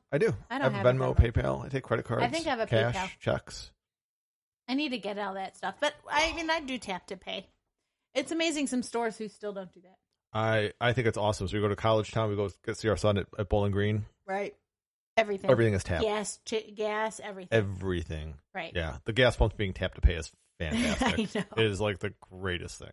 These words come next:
Speaker 2: I absolutely agree.
Speaker 1: I actually looked back at my memories on Facebook the other day,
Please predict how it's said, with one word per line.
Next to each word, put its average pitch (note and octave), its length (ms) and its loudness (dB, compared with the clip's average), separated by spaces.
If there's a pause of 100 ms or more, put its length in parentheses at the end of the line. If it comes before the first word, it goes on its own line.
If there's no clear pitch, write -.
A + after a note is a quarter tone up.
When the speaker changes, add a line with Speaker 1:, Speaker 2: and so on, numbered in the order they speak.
Speaker 2:
I F#3 160 -4
absolutely F#3+ 400 -10
agree. D#3+ 240 -20 (340)
Speaker 1:
I A#2+ 60 6
actually C#3 240 4
looked C3 180 6
back C3 180 4
at B2 60 2
my G#2+ 140 4
memories A2 360 2
on F#2 140 2
Facebook F#2+ 540 0 (880)
the A#2 100 4
other G2+ 120 6
day, G2 400 2